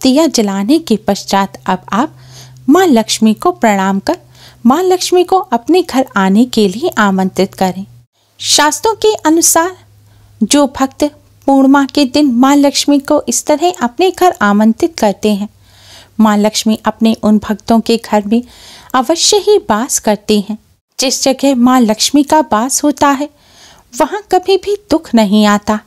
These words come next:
और माँ लक्ष्मी की कृपा से सुख समृद्धि सदैव बनी रहती है। धन धान्य की कभी कोई कमी नहीं होती।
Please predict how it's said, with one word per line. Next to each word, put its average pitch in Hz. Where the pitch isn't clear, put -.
और 381
माँ 311
लक्ष्मी 240
की 339
कृपा 285
से -
सुख -
समृद्धि 320
सदैव 233
बनी 240
रहती 208
है। 208
धन 233
धान्य 277
की 294
कभी 285
कोई 233
कमी 226
नहीं 202
होती। 190